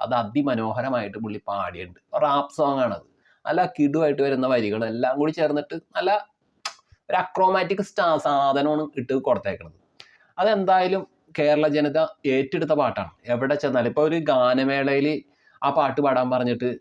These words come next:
യുവാക്കൾ കിടന്ന് ഒച്ച വയ്ക്കും. ഭയങ്കര ഹരമാണ്, പാട്ടിന് ഒരു, ഒരു രസമുണ്ട്, ഒരു ഓളമുണ്ട്. ഇപ്പൊ മഞ്ഞുമൽ ബോയ്സ് എന്ന് പറഞ്ഞ സിനിമയിൽ ആ പാട്ട് നല്ലതുപോലെ ഉപയോഗിച്ചിട്ടുണ്ട്. അപ്പൊ മഞ്ഞുമൽ ബോയ്സിന് പത്തോളം അവാർഡുകൾ കിട്ടിക്കഴിഞ്ഞു,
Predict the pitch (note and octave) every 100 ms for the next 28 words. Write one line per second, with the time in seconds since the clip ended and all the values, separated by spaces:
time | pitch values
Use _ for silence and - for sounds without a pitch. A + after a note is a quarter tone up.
0 | B2+ B2+ B2+ C3 C3 D3 C#3+ C3+ B2+ B2
1 | A#2 A2 E2 - _ _ _ _ _ _
2 | E3 G3 G#3 F#3+ E3+ F#3 E3 D3 C#3+ D3
3 | E3 F3+ F3+ F3 E3+ - D3+ D3 A2+ G#2
4 | C#3 C#3 B2+ C#3+ C3 G2 - - _ _
5 | - D3 D#3 C#3+ C#3+ D3 D3+ D3+ D3 D#3+
6 | D#3+ D#3+ D#3 D#3+ D3 D3 C#3+ D3+ C#3+ C#3+
7 | C3+ B2+ B2+ C3+ C3+ C3 B2+ B2+ B2+ B2+
8 | G2+ _ _ _ _ _ _ _ _ -
9 | G#2+ C3 F#3+ - A2+ A2+ A#2+ B2 B2+ C3
10 | C#3+ D#3 B2 - C3+ D3 C#3+ C3 B2 B2
11 | C3 C#3 C3+ A#2 G2+ E2+